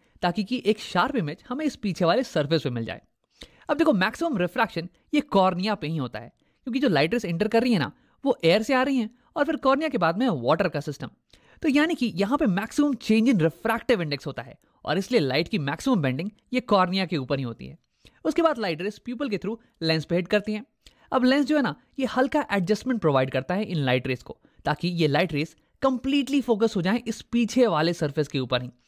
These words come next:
और यहीं पे एक फोकस्ड इमेज हमें मिले। अब देखो इस पीछे वाले सरफेस को,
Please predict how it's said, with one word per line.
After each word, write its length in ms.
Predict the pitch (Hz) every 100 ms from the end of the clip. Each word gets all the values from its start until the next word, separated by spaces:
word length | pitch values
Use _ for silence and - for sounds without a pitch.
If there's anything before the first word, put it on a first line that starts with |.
| _
और 120 | 160
यहीं 200 | 147 139
पे 120 | 151 233
एक 120 | -
फोकस्ड 460 | - 254 254 233
इमेज 220 | 160 139 139
हमें 140 | 123
मिले। 200 | 120 110 _ _ _ _ _ _ _
अब 60 | 254
देखो 160 | 320 349
इस 120 | -
पीछे 220 | 277 320
वाले 140 | 320
सरफेस 320 | 277 220 262 -
को, 200 | 156